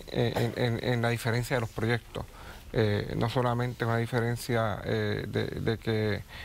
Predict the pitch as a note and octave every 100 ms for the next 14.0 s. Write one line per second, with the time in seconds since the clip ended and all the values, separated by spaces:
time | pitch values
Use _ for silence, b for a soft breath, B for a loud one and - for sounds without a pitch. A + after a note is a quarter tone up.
0 | B B - A2+ A2+ A2+ A2 A2 A#2+ A#2
1 | B2+ A#2+ B2+ B2+ B2 B2 A#2 - - A#2
2 | G#2+ A#2 A#2 A#2+ A#2 A#2+ A2+ A2+ C3 B2+
3 | - A#2 B2 B B B - A#2 A2+ A2
4 | G#2 A2 A#2+ B2 A#2 A2+ _ _ _ A#2
5 | G#2+ B B B B - A2 A#2+ A#2+ -
6 | B2 - A#2 A#2 C3+ C#3+ B2+ - D#3+ D#3
7 | C3 B2+ A#2 A2+ - A2 - - - B2
8 | A#2 A#2+ G#2 - D#3+ D#3 C#3 - A#2 A2
9 | G#2+ G#2 G2 A2 B2 C#3 C3+ C3 C3 D3+
10 | C#3+ B2 A2+ B B B - A2 A2+ A2
11 | A#2 A2+ A2+ - B2 C#3 C3+ A#2+ A#2 G#2
12 | A2 A#2 A#2+ A#2+ B2 A#2+ A2+ A#2 A2 G2+
13 | A2 A#2+ C#3 D3+ D3 C#3+ - D3 C#3 A2+